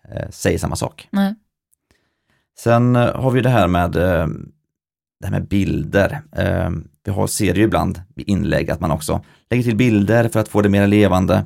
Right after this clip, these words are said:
Speaker 2: Mm.
Speaker 1: Och med all rätt, för en bild vidgar ju våra intressen och vi blir
Speaker 2: Mm.
Speaker 1: mer intresserade av när vi ser en bild.
Speaker 2: Mm.
Speaker 1: Men när vi pratar fake news så är det inte alltid som så att bilden faktiskt lirar ihop med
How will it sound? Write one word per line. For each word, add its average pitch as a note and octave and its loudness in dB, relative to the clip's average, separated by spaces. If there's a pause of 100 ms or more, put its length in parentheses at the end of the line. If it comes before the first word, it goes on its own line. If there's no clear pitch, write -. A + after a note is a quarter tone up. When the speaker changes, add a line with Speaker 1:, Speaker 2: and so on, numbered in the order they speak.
Speaker 2:
Mm. A3 2 (380)
Speaker 1:
Och G#2+ -2
med A2+ 4
all F#2+ 4
rätt, A2+ 2
för A2 0
en G#2 4
bild A#2 0 (460)
vidgar F#2 -2
ju A2 4
våra A#2+ 4
intressen G#2 2
och F#2 2
vi F#2+ 2
blir G#2 4
Speaker 2:
Mm. G2 4
Speaker 1:
mer F#2 -2
intresserade F#2+ -2
av G2 0
när G2 -2
vi F2 -6
ser A2 0
en B2+ 0
bild. - -4
Speaker 2:
Mm. G#3+ 2 (200)
Speaker 1:
Men F#2+ -2 (460)
när F#2+ 0
vi G2+ 0
pratar G#2 -2
fake F2+ -2
news A#2+ 0
så G#2 -2
är G2 2
det G2+ 4
inte G2 0
alltid - -4
som - -6
så E2+ -4
att - -6
bilden E2+ -4
faktiskt - -8
lirar F2 -2
ihop A#2 -4
med E2+ -4